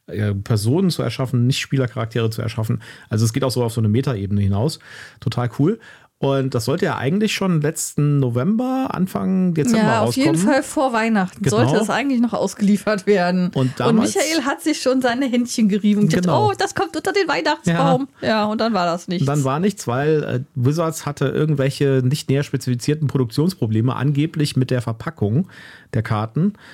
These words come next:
Speaker 1: Äh, die haben, äh, die, die, die Beschreibung war ein bisschen nebulös. Sie haben irgendwie gesagt, sie würden ja jetzt eine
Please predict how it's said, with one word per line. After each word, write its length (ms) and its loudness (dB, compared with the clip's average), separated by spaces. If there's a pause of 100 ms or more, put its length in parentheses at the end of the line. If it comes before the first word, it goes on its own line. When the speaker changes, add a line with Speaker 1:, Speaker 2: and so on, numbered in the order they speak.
(280)
Speaker 1:
Äh, 200 2
die 260 2
haben, 340 0
äh, 120 0
die, 220 0
die, 200 0
die 60 -2
Beschreibung 340 -2
war 80 0
ein 60 -2
bisschen 200 0
nebulös. 500 2
Sie 60 -4
haben 60 -2
irgendwie 140 0
gesagt, 300 -2
sie 120 -4
würden 260 0
ja 120 0
jetzt 320 -4
eine 600 0